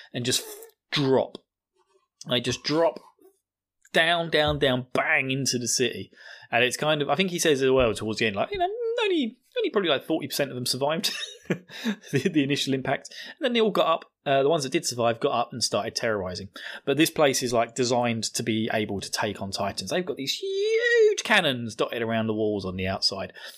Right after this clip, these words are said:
banging away, shooting 'em, shooting 'em. And then this is the point where Reiner and Zeke then, well, no, actually Reiner first of all, jumps off, parachutes in. Uh, he turns into the Armored Titan halfway, mid-fall,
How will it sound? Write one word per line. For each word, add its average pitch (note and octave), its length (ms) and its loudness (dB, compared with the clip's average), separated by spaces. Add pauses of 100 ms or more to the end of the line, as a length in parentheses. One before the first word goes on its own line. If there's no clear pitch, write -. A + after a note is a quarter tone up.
(300)
banging D#3+ 340 4
away, A#2 400 2
shooting C#3+ 400 -2
'em, A2+ 80 -2
shooting A#2 340 -2
'em. A2 140 -2 (320)
And A2+ 100 0
then A#2+ 80 2
this C#3 140 0
is C3+ 80 -6
the C3 60 -6
point B2 240 -2
where A#2+ 120 2
Reiner C3 460 2
and A2+ 180 -2
Zeke C3 380 -2
then, A#2+ 300 -2
well, A2+ 100 2
no, G#2 80 0
actually A2+ 220 -4
Reiner C3+ 240 0
first A2 280 -2
of - 80 -10
all, G2+ 180 -6 (440)
jumps B2+ 300 0
off, G#2+ 180 -6
parachutes A2+ 600 -2
in. A2 160 -4 (520)
Uh, G#2+ 440 2
he C#3 260 2
turns B2 420 -2
into A2 560 -2
the B2+ 140 -4
Armored C#3 300 0
Titan A#2 480 -2
halfway, A2+ 460 -2 (440)
mid-fall, A2+ 480 -2